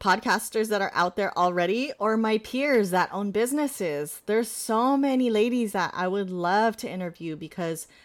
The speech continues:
I know that they've been through a similar struggle to myself, and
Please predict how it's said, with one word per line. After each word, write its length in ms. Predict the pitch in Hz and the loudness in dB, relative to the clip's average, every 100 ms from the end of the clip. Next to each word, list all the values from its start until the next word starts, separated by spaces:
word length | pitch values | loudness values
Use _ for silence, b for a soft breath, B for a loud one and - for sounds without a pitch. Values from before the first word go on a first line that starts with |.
| b | b
I 140 | - 208 | -2 0
know 320 | 196 196 220 | 0 2 2
that 240 | 233 214 | 2 -2
they've 420 | 202 185 190 190 _ b b b b - | 0 0 0 -4 _ b b b b 2
been 240 | 226 262 | 4 4
through 160 | 285 254 | 2 0
a 40 | |
similar 420 | - 208 214 220 | 0 -2 -2 -2
struggle 840 | 214 - 185 190 196 185 180 185 - - | -4 -4 -4 -2 -4 -2 -4 -8 -12 -10
to 140 | 202 | -6
myself, 540 | 175 - 214 151 170 - | -6 -4 -4 -4 -6 -10
and 380 | 170 165 165 | -6 -6 -6